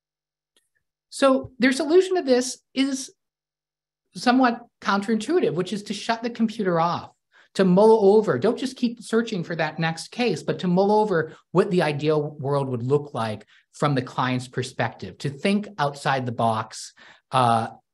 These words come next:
to try to modify and flip and radically transform existing legal doctrines in sort of brainstorming sessions.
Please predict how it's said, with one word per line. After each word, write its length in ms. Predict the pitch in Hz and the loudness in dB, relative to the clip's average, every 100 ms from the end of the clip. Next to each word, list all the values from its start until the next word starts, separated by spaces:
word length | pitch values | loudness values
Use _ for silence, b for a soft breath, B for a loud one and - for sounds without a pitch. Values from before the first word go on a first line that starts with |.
| _ - | _ -8
to 100 | 185 | -6
try 200 | - 160 | -4 -2
to 340 | 147 139 139 135 | 0 0 -2 -6
modify 800 | 151 165 165 165 - 135 117 110 113 | 0 2 2 -2 -4 -4 -4 -6 -8
and 180 | 143 139 | -6 -6
flip 360 | - 180 165 - | -2 -2 -2 -4
and 120 | 131 | -4
radically 460 | 131 131 143 143 131 | -4 -4 -6 -6 -8
transform 800 | - 131 123 - - 135 127 117 | -6 -6 -6 -8 -6 -2 -2 -2
existing 580 | 110 110 113 - 104 | -6 -8 -10 -10 -10
legal 280 | 98 98 92 | -8 -10 -12
doctrines 640 | 87 90 - - 92 90 - | -12 -14 -14 -12 -12 -12 -12
in 160 | 110 | -12
sort 240 | 101 104 95 | -12 -12 -14
of 80 | - | -16
brainstorming 640 | - 104 104 - 98 90 87 | -12 -10 -10 -10 -12 -12 -14
sessions. 640 | - 87 - 92 - - | -16 -18 -20 -20 -20 -20